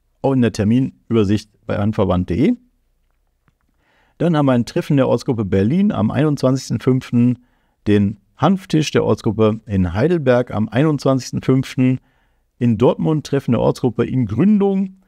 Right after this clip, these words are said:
am dreiundzwanzigsten fünften. Geht mal dahin, macht da mit, damit das jetzt bald eine Ortsgruppe ohne in Gründung ist. Und dann haben wir in Hamburg die erwähnte Cannabis-Fachtagung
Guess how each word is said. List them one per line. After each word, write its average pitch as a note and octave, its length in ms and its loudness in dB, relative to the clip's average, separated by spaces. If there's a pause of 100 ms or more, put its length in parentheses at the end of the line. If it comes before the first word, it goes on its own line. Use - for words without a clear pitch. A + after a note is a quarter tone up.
(200)
am A2 180 2
dreiundzwanzigsten C#3+ 680 -2
fünften. B2 680 0 (140)
Geht - 180 0
mal A#2+ 80 0
dahin, F3 460 0 (100)
macht - 220 -4
da - 40 2
mit, - 300 0 (140)
damit A#2+ 240 2
das G#2+ 160 2
jetzt - 160 -6
bald G#2+ 180 4
eine G#2 220 0
Ortsgruppe A2+ 440 -2
ohne F#3+ 220 2
in D3+ 140 -2
Gründung C#3+ 320 2
ist. B2 260 -2 (1300)
Und B2+ 260 2
dann G#2+ 140 2
haben A#2 100 2
wir G#2+ 220 0
in F#2+ 220 0
Hamburg C#3+ 420 2 (120)
die A#2 180 0
erwähnte A2 640 2 (120)
Cannabis-Fachtagung B2 1300 0